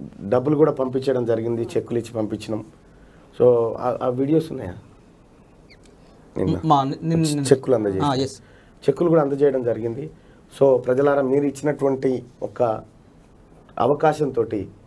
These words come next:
Speaker 1: ఇలా వీళ్ళందరూ హ్యాపీగా ఉన్నారు. మాకు కావాల్సింది ఇగో ఈ హ్యాపీ కావాలి,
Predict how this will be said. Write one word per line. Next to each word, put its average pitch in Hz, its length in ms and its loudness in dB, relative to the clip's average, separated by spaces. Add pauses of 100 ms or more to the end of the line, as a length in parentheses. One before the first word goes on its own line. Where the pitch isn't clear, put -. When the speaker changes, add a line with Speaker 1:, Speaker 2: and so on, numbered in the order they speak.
(300)
Speaker 1:
ఇలా 110 440 0
వీళ్ళందరూ 113 600 0
హ్యాపీగా 104 400 -2
ఉన్నారు. 80 280 -8 (340)
మాకు 117 200 0
కావాల్సింది 120 500 -2
ఇగో 104 160 -2
ఈ 98 160 -4
హ్యాపీ 98 340 -4
కావాలి, 78 400 -8